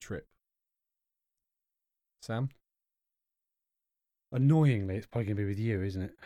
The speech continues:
Speaker 1: Probably.
Speaker 2: Which is incredible. Ah.
Speaker 1: You've had some good
Speaker 2: Actually,
Speaker 1: long drives, though.
Speaker 2: yeah, no, I'm gonna say when we went to the Lake District.
Speaker 1: Okay,
Speaker 2: Last
Speaker 1: yeah.
Speaker 2: year.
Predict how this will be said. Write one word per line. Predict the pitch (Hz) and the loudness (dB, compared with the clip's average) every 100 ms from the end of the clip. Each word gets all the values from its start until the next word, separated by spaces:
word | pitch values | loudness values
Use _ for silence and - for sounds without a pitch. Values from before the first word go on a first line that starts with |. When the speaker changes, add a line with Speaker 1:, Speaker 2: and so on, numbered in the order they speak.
| - | -8
Speaker 1:
Probably. | 107 98 95 98 101 | -6 -6 -6 -8 -8
Speaker 2:
Which | 107 - | -10 -10
is | 95 - - _ _ _ _ - | -10 -12 -18 _ _ _ _ -14
incredible. | 107 101 113 107 214 | -12 -8 -8 -8 -4
Ah. | 240 254 247 247 240 240 240 233 240 - _ _ _ _ _ _ _ _ _ _ _ _ _ _ _ _ _ _ _ | -2 -2 -2 -4 -4 -6 -8 -10 -12 -14 _ _ _ _ _ _ _ _ _ _ _ _ _ _ _ _ _ _ _
Speaker 1:
You've | 196 220 | -2 2
had | 247 | 2
some | - 202 | 2 0
good | 214 165 | 2 2
Speaker 2:
Actually, | 165 | 0
Speaker 1:
long | 170 | 0
drives, | 147 165 160 - | 0 0 0 2
though. | |
Speaker 2:
yeah, | 180 175 175 | 4 4 4
no, | 196 | 4
I'm | 180 | 4
gonna | 190 170 | 2 2
say | 170 | 2
when | 151 143 | 2 4
we | |
went | 143 135 | 2 0
to | - | -2
the | |
Lake | 165 143 | -4 -4
District. | 123 - 151 - _ _ _ _ _ - - | -8 -10 -12 -14 _ _ _ _ _ -20 -8
Speaker 1:
Okay, | - 175 | -2 -2
Speaker 2:
Last | 165 139 139 - | 2 2 2 0
Speaker 1:
yeah. | |
Speaker 2:
year. | 127 | -4